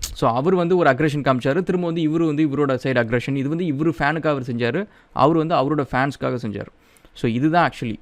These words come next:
ஓகேவா? But என்ன ஆச்சு அப்படின்னு பார்த்தீங்கன்னா, இந்த video வந்து ஒரு two minutes கிளிப்புங்க. But அந்த டூ மினிட்ஸ்ல வந்து இவங்க ரெண்டு பேரோட life வந்து டூ மினிட்ஸ்க்கு அப்புறம்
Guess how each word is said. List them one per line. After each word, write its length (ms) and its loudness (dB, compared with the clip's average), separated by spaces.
ஓகேவா? 300 -6
But 100 4
என்ன 300 2
ஆச்சு 220 -2
அப்படின்னு 180 -6
பார்த்தீங்கன்னா, 460 -2
இந்த 140 -2
video 300 -8
வந்து 180 -18
ஒரு 220 -14
two 140 -6
minutes 380 -8
கிளிப்புங்க. 300 -10
But 80 -2
அந்த 220 0
டூ 140 6
மினிட்ஸ்ல 460 0
வந்து 360 0
இவங்க 240 2
ரெண்டு 240 4
பேரோட 320 0
life 260 0
வந்து 180 -4
டூ 120 -2
மினிட்ஸ்க்கு 280 -6
அப்புறம் 440 -4